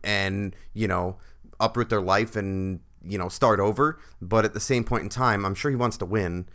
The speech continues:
But he's also playing for that contract right now. I mean, eh, you see it all the time. It's classic. It's classic in sports. He's got a little, he's got extra jump in his step. He's, he's been really hard on the forecheck, and he's been a lot better with the puck than he has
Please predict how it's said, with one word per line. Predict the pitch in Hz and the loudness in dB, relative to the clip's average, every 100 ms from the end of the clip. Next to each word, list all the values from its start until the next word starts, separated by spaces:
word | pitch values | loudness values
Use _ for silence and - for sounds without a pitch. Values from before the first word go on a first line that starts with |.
| - - - | -20 -20 -14
But | 87 98 92 - - | -2 2 2 0 -10
he's | 110 113 | -6 -4
also | - 151 143 107 | 4 4 4 0
playing | 117 107 | 0 0
for | 98 | 0
that | 90 - | -4 -2
contract | 98 95 67 62 | -2 -2 -6 -8
right | 65 | -8
now. | 73 76 | -6 -6
I | 78 | -6
mean, | 76 73 71 - - | -8 -10 -12 -14 -12
eh, | 80 - - - - - - - - - - - - - - - - | -12 -12 -14 -8 -6 -6 -10 -16 -20 -20 -20 -20 -20 -20 -20 -18 -4
you | 131 | 0
see | 131 180 | 2 6
it | 147 | 6
all | 127 | 6
the | 120 | 2
time. | 127 104 90 | 0 0 -2
It's | - | -2
classic. | 120 110 92 71 - | 4 4 4 -8 -10
It's | 104 - - - - | -8 -8 -12 -16 -10
classic | - 165 165 - 120 | 2 4 4 0 -4
in | 110 | -6
sports. | - 98 92 | -2 -2 -2
He's | 107 98 | -4 4
got | 117 104 | 6 6
a | |
little, | 101 127 | 2 0
he's | 117 120 | 0 2
got | 127 107 | 2 2
extra | 131 - 147 | 0 0 0
jump | 117 127 117 | 2 2 0
in | |
his | 104 | -4
step. | - 95 104 - - - - | 0 2 2 -2 -18 -18 -4
He's, | 120 110 | -2 0
he's | 120 110 113 101 | -4 -2 0 0
been | 104 104 95 - | 0 -2 -4 -10
really | 101 107 147 226 214 160 | -12 -6 0 4 6 6
hard | 135 131 | 4 4
on | 120 | 4
the | |
forecheck, | 101 120 113 101 98 - - - - - | 2 0 2 0 0 -4 -18 -18 -14 -4
and | 113 | -2
he's | 113 | 0
been | 123 | 0
a | 120 | 2
lot | 143 | 2
better | - 131 | 4 2
with | 117 | 2
the | 117 | 0
puck | - 113 - | 2 2 2
than | 104 | -2
he | |
has | 98 98 95 95 - | 0 0 2 0 -4